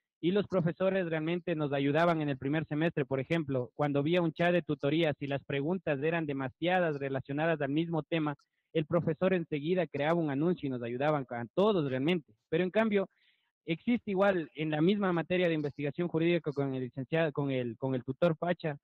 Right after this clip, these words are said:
hasta el día de hoy él tiene dos anuncios, el de bienvenida y otro que nos pedía que, que tengamos paciencia ahora por esto de las calificaciones, que realmente no nos están subiendo como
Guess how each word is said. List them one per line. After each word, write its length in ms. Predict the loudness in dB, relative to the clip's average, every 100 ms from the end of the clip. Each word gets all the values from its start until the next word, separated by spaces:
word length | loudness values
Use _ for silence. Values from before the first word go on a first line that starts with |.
| _ _
hasta 260 | -8 -4 -2
el 80 | 0
día 220 | 2 4
de 120 | 4
hoy 220 | 4 2
él 240 | 0 -2 -6 -4
tiene 260 | 0 2
dos 220 | 2 4 2
anuncios, 580 | 2 4 4 2 -6 -8
el 140 | -6 -2
de 100 | -2
bienvenida 640 | -2 -2 -2 -2 0 2
y 160 | 4 4
otro 260 | 2 0
que 140 | -2 -2
nos 160 | -4
pedía 420 | -2 0 2 0
que, 400 | 0 -2 -2 -2 -4 _ _ _ _
que 120 | -4 -2
tengamos 480 | -2 0 0 -2
paciencia 580 | -4 -6 -2 -2 0 2
ahora 220 | 2 2
por 160 | 0 -2
esto 200 | -2 -2
de 120 | -2
las 160 | -4 -6
calificaciones, 840 | -6 -6 -8 -12 -4 0 2 0 -4
que 100 | -4
realmente 480 | -2 -2 -2 -2
no 180 | -2 0
nos 160 | 0 -2
están 340 | -2 -4 -4
subiendo 560 | -2 -4 -2 0 0 0
como 480 | 0 -2 -2 -4